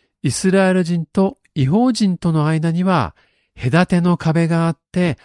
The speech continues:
お互いに敵対し合っていました。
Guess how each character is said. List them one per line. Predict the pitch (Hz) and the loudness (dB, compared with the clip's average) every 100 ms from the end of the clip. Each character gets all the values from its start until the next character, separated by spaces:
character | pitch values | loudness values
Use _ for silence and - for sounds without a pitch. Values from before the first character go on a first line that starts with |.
| _ _ | _ _
お | 113 | -10
互 | 117 160 165 165 165 | -4 -2 0 0 0
い | |
に | 202 202 _ _ - | -2 -2 _ _ -18
敵 | - - | -16 -8
対 | 170 160 | -4 -2
し | 156 - 165 | -2 0 0
合 | |
っ | 190 | 0
て | - | -2
い | 104 | -6
ま | 92 | -6
し | - | -10
た。 | 113 90 | -12 -16